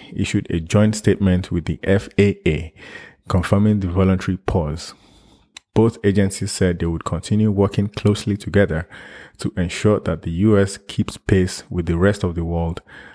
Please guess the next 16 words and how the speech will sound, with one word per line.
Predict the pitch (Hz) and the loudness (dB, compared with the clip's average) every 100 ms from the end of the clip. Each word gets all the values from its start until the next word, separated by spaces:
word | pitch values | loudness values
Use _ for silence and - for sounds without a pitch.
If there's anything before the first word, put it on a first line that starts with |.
| _ | _
regarding | - 85 98 98 101 | -4 0 4 4 4
the | 95 | 2
latest | 87 92 - 95 - | 2 0 0 -2 -2
communications | 90 85 82 - - 92 92 | -2 -2 -2 -2 0 0 0
technologies | - 95 92 87 82 82 85 - - _ | -2 2 2 2 0 -2 -4 -12 -20 _
without | 90 87 92 92 - | -2 2 2 2 -2
undue | 90 82 85 85 82 87 | 0 0 0 -2 -4 -6
delay. | - 87 85 87 _ _ _ _ _ _ _ _ _ _ _ _ _ _ _ - | -2 2 0 -2 _ _ _ _ _ _ _ _ _ _ _ _ _ _ _ -2
Verizon, | 92 95 104 92 78 98 | 4 6 4 2 -2 -2
which | 104 - | 0 0
is | 95 | 0
the | 92 | 0
country's | - 101 110 104 | 0 2 2 0
largest | 95 87 98 92 98 - | 0 2 2 2 0 0
wireless | - 92 95 95 | -2 2 4 2
company | - 92 87 87 82 | 0 -4 -2 -2 -4